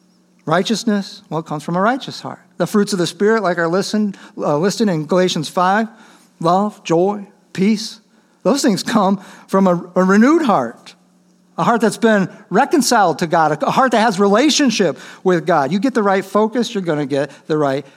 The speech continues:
fruit. You focus on the heart, this is gonna come. You get the right cause, you're gonna have the right effect. There's a big, big difference, and this is Jesus' main point here, between religion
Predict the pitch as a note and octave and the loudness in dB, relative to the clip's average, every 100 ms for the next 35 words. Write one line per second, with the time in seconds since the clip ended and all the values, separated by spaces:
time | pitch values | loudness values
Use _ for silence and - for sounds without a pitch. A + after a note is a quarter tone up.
0 | _ - A3 B2 F#3 C#3 D3+ C#3 C3+ C#3+ | _ -2 -2 -2 -8 -10 -10 -8 -8 -6
1 | B2+ B2 E3+ A#3+ B3+ _ C3 C#3 C3 D#3 | -6 -2 0 0 -4 _ -12 -10 -8 -6
2 | D#3 D3 G3+ G3 B2+ E3 E3+ F#3 F#3 - | -6 -4 -2 0 -2 -2 0 -2 -2 -2
3 | E3+ D#3 D3 - D#3 G#3+ G3+ D#3+ D#3+ D3+ | 2 2 -2 -2 0 2 0 -2 -2 0
4 | D3 C#3+ C#3+ D3 E3 - E3 D3 F#3 B2+ | -2 -2 -2 -2 -6 -10 -10 -6 -2 -2
5 | B2+ - - D#3 D3+ B2+ - G3 A#3 - | -4 -14 -8 -4 -2 -2 0 2 2 0
6 | G3 G3 E3 D#3+ - D3 D3+ C#3+ D#3+ E3 | -2 -2 -2 -2 -2 -6 -6 -6 -4 -4
7 | C3+ - F3 D3+ C#3 D#3 E3 F#3+ F3 D3+ | -8 -4 -4 -4 -6 -4 -4 -4 -4 -6
8 | C#3 B2+ B2+ - - - D#3+ F3+ E3 D3 | -6 -10 -10 -14 -10 -6 -4 -2 0 0
9 | D3 G#3+ D#3+ D3+ D3 | 0 0 0 -2 -2